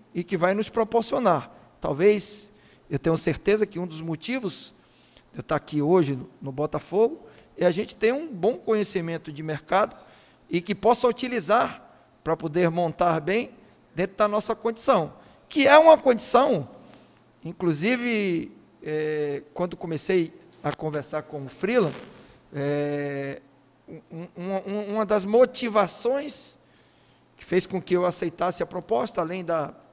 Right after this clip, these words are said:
da história da grandeza do clube, é a questão de investimento na montagem.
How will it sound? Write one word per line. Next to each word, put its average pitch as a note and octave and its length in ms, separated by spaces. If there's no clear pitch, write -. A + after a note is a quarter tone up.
da C#3+ 80
história F3+ 400
da D#3 120
grandeza D3+ 440
do F#3 100
clube, C4 400
é C4+ 320
a G3+ 120
questão B3+ 380
de D4+ 100
investimento C#4+ 680
na A#3+ 120
montagem. D3 600